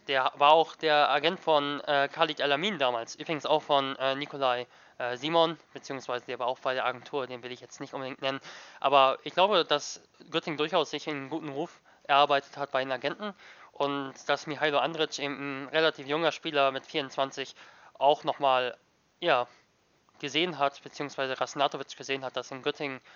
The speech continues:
was möglich ist und dass sich Spieler gut entwickeln. Von daher,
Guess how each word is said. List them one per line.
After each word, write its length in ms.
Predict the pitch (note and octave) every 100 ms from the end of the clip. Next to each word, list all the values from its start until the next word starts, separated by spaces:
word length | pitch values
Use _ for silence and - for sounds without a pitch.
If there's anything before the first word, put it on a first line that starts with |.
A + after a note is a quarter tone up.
| - _
was 160 | B2 D3+
möglich 360 | D3+ - C3+
ist 380 | B2 C3+ - - _ -
und 420 | B2+ B2+ B2+ A#2+ - - - _ _ _ -
dass 140 | C3
sich 120 | D3 -
Spieler 260 | F#3 D#3
gut 180 | D#3 D#3
entwickeln. 440 | C#3+ D3+ E3 D#3+ D#3 _ _
Von 140 | - D3+
daher, 360 | D#3 C#3+ C#3+